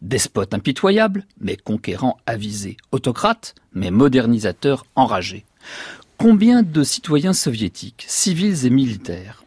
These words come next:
ont péri durant la période où l'U R S S fut attaquée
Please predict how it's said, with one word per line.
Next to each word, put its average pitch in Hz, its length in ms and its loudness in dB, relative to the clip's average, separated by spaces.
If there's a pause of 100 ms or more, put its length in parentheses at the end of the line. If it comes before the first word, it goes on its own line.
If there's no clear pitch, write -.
ont 143 120 6
péri 185 420 4
durant 139 320 2
la 123 140 2
période 139 420 0
où 131 60 6
l'U 127 180 4
R 127 120 0
S 123 180 -2
S 180 160 -4
fut - 240 -2
attaquée 139 420 -2